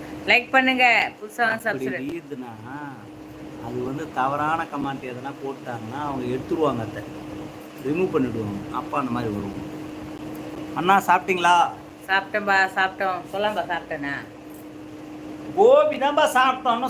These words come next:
Speaker 2: சோறு தூங்கல.
Speaker 1: கோபிக்கே பசி எடுக்கல.
Speaker 2: அதுக்கு பதிலா இந்த
Speaker 1: அமுல்
Speaker 2: ரெண்டு
Speaker 1: பேபி.
Speaker 2: பல்லு தூங்குறேன்.
Speaker 1: அமுல் பேபி வரான் பாரு. ஐயா.
Speaker 2: டியூட்டிக்கு போனோம். ஐயையோ, பேனராப்பா. அதாவது ஒரு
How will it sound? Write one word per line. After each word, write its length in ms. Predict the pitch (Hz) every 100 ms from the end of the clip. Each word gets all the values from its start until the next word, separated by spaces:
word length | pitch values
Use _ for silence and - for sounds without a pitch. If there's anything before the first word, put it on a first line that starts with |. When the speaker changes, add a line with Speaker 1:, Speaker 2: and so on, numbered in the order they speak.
| -
Speaker 2:
சோறு 280 | 208 277 269 226
தூங்கல. 260 | 233 220 214 226 - - - - -
Speaker 1:
கோபிக்கே 360 | 233 247 254 247 240
பசி 180 | 220 247
எடுக்கல. 260 | 208 180 151 - 226
Speaker 2:
அதுக்கு 200 | 233 220
பதிலா 320 | 220 226 240 277
இந்த 140 | 240 208
Speaker 1:
அமுல் 160 | 254
Speaker 2:
ரெண்டு 100 | 277
Speaker 1:
பேபி. 240 | 247 226 233
Speaker 2:
பல்லு 180 | 226 214
தூங்குறேன். 360 | 202 185 180 - - - - - 180
Speaker 1:
அமுல் 160 | 202 196
பேபி 140 | 185
வரான் 220 | 165 160
பாரு. 160 | 147 131 - - - - - - -
ஐயா. 400 | 180 190 196 214
Speaker 2:
டியூட்டிக்கு 300 | 208 190 180
போனோம். 240 | 165 151 156 - - - - - - - - - - - -
ஐயையோ, 520 | 139 180 269 285 381 440 247 214 160 -
பேனராப்பா. 760 | 170 240 269 269 269 262 285 294 294 277 226 175 151 - - - -
அதாவது 460 | 147 190 220 226 226 302 440
ஒரு 140 | 294